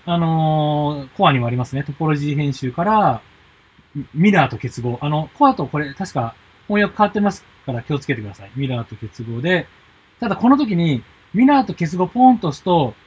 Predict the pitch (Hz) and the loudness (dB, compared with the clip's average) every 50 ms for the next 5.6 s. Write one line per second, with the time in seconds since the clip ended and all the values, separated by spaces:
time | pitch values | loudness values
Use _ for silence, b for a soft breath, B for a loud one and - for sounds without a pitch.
0 | _ _ _ - 170 185 254 247 247 247 240 240 - - 170 208 247 262 240 214 | _ _ _ -6 -2 2 2 4 4 4 2 0 -4 -2 2 4 6 6 6 6
1 | 165 139 131 123 123 123 - 151 147 139 135 127 135 139 135 123 117 - _ _ | 4 2 2 0 0 -2 -2 -2 0 0 0 0 2 2 0 0 -2 -6 _ _
2 | _ _ - 247 269 262 262 285 262 262 254 247 254 240 240 240 233 226 - - | _ _ 4 4 4 6 4 4 4 4 4 4 4 2 2 2 0 -2 -4 -6
3 | _ 240 233 233 240 240 233 208 156 127 110 - _ _ _ _ _ - 190 208 | _ 0 2 4 4 6 6 4 4 2 0 -4 _ _ _ _ _ 2 4 4
4 | 190 196 180 151 123 117 110 98 127 123 - 175 147 123 - 117 117 120 139 139 | 4 4 2 2 2 0 -2 -4 -4 -2 0 0 0 0 -2 -4 -4 -2 0 0
5 | 135 131 123 143 135 131 120 98 101 117 131 | 0 2 2 2 2 2 0 -2 -6 -12 -20